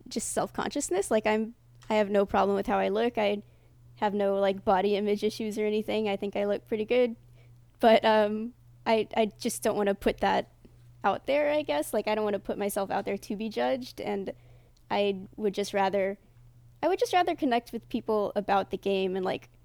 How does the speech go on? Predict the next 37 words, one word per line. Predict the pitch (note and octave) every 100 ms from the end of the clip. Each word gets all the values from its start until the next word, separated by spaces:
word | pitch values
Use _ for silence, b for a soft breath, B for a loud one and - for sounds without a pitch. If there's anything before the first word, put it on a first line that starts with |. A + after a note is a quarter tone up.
| - -
I |
want | A3+ C4+ -
them | A#3+ A3
to |
see | G#3+ A#3+ G#3+
the | G3
same | G#3 F#3+
thing | G3+ F#3+ F#3+ - -
that | G3+
I'm | G3+ G3+ A#3+
seeing. | D#4 D#4+ D#4+ D#4+ b b b - -
Like, | - G3+ - - _ - - - - - -
I | F4+
don't | C#5 C#5 C5+
know. | A#3
I | G#3+
mean, | B3 B3
I | - B3+
guess | D#4 F4+ -
having | F#4 F4 D#4+
a | C#4+
camera | C4 A#3+ B3
makes | A3+ A3 -
it | G#3+ -
feel | - A3 G#3
more | G#3 F#3
personal | - G3 - A#3+ B3+
to | C4 C4
a |
lot | C#4 C#4
of | C#4
people, | C#4+ C#4 C#4+
like, | A#3 G3+ -
being | G3+ G3+
able | G3 G3
to | G3
see | F#3+ - G3 F#3+